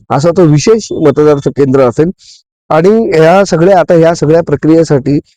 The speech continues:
त्यांनी दोनशे नव्वद अधिकारी, अ, निव-, निवडणूक निर्णय अधिकारी असतील, दोनशे नव्वद. म्हणजे महानगरपालिकेचे आयुक्त, आता समजा अभिनव गोयल आहे,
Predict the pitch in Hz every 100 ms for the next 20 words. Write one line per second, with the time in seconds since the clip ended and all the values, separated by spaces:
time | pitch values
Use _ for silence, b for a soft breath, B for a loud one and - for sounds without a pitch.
0 | _ _ 156 156 170 135 - _ - 156
1 | 180 175 233 196 185 208 208 214 - 135
2 | 151 160 156 131 - _ _ _ _ 147
3 | 143 151 156 180 165 156 165 180 196 175
4 | 160 156 165 143 143 131 117 - 120 98
5 | _ _ _ 180 190 175 170 139 120 -
6 | _ _ _ _ _ - 139 175 139 156
7 | 175 180 175 175 175 170 151 156 160 165
8 | 156 156 147 156 175 170 175 147 104